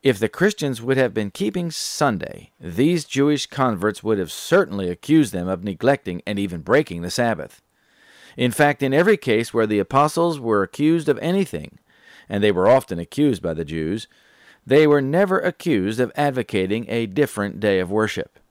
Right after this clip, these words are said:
Their inveterate enemies would have been very quick to jump on that accusation. Now we turn to Acts sixteen, and we'll read from verse twelve. "And from thence to Philippi,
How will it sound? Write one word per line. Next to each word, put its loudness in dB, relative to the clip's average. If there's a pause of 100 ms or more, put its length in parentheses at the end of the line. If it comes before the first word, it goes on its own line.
Their 2
inveterate 2
enemies -2
would 2
have 0
been -2
very 2
quick -2
to -8
jump -2
on -2
that 0
accusation. -6 (2250)
Now 4
we 4
turn 2
to 0
Acts -2
sixteen, -6 (200)
and -2
we'll 6
read 2
from -2
verse -2
twelve. -4 (1040)
"And 2
from 0
thence 0
to 0
Philippi, -2